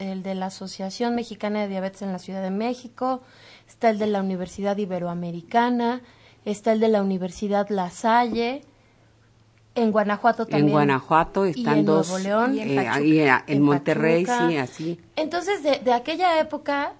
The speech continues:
Speaker 1: ¿no? Porque hace ratito platicábamos con Ubaldina, en el noventa y nueve tomaste el
Speaker 2: Sí,
Speaker 1: diplomado.
Speaker 2: así es, en el noventa y nueve.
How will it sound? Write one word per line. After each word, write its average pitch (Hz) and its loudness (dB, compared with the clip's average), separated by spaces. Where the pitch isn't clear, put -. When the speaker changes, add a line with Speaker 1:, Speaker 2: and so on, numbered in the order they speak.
Speaker 1:
¿no? 262 -4
Porque 269 -6
hace 269 -6
ratito 240 -4
platicábamos 226 -2
con 202 -6
Ubaldina, 196 -4
en 208 -4
el 214 -2
noventa 208 -4
y 202 -8
nueve 247 -2
tomaste 208 -8
el 202 -8
Speaker 2:
Sí, 196 2
Speaker 1:
diplomado. 160 6
Speaker 2:
así 151 0
es, 135 -2
en 143 2
el 139 2
noventa 135 2
y 131 2
nueve. 135 2